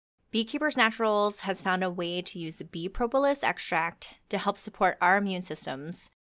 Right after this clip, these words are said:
I love the Bee Immune Throat Spray, which has the bee propolis extract in it.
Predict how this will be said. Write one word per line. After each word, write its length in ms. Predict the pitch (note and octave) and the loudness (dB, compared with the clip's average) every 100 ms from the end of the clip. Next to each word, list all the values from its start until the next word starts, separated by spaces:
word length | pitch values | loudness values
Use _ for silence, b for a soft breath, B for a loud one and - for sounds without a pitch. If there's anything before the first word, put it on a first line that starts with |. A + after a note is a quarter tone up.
| _ _ - | _ _ 2
I 140 | G3+ | 4
love 260 | A3+ A3 G3 | 6 4 4
the 80 | F#3+ | -6
Bee 320 | F#3 G3+ A3 | -2 0 2
Immune 380 | G#3+ F#3+ F3+ F3 | 0 -2 -4 -4
Throat 260 | G3+ F#3+ | -4 -4
Spray, 320 | - - E3 D#3+ | -6 -4 -2 -2
which 160 | D#3 | -6
has 340 | - F3 F3 - | -4 -6 -6 -4
the 140 | F3 | -4
bee 320 | E3+ F#3+ F#3 | -4 -6 -4
propolis 560 | F3+ - G#3 G3 F#3 - | -4 -2 0 0 -2 -2
extract 640 | E3+ - - D#3+ D3+ - | -6 -8 -4 -2 -2 -6
in 160 | - D3 | -14 -12
it. 320 | C#3 E3 - | -12 -12 -14